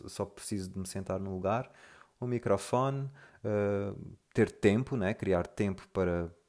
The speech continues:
para, para expor um bocadinho aquilo que eu tenho para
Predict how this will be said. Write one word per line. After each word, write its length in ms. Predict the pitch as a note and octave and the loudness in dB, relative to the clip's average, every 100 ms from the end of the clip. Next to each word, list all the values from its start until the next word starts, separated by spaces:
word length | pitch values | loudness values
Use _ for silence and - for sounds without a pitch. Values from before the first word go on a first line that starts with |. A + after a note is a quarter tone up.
| _ | _
para, 260 | F2 F2 E2+ E2+ - | -2 -2 -4 -8 -6
para 280 | F2+ F2 E2+ | -4 -2 -2
expor 560 | E2+ - - - G2 G#2+ - - | -6 -12 -6 2 4 4 -2 -12
um 180 | F2+ F2+ | -8 -6
bocadinho 420 | F2+ F2+ F2+ F2 | -4 -4 -2 -4
aquilo 320 | E2 - F2+ | -8 -8 -8
que 140 | E2+ F#2 | -6 -6
eu 120 | F2 | -6
tenho 300 | - E2+ E2+ | -4 -4 -4
para 380 | - F2 E2+ E2 | -6 -4 -4 -4